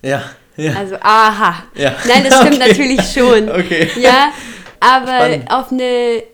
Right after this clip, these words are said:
Speaker 2: überhaupt nicht bewertende Art und Weise,
Speaker 1: Ja.
Speaker 2: also überhaupt nicht auf so einem, "Wow, jetzt hast du dir jetzt aber was eingestanden, weil das, das denke ich mir ja schon seit zehn Jahren", sondern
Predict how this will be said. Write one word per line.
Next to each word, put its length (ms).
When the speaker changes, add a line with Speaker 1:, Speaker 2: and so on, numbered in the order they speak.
Speaker 2:
überhaupt 680
nicht 320
bewertende 680
Art 200
und 180
Weise, 420
Speaker 1:
Ja. 340
Speaker 2:
also 240
überhaupt 460
nicht 260
auf 160
so 160
einem, 200
"Wow, 260
jetzt 180
hast 160
du 80
dir 140
jetzt 160
aber 240
was 160
eingestanden, 680
weil 160
das, 140
das 160
denke 240
ich 100
mir 120
ja 100
schon 220
seit 220
zehn 200
Jahren", 440
sondern 560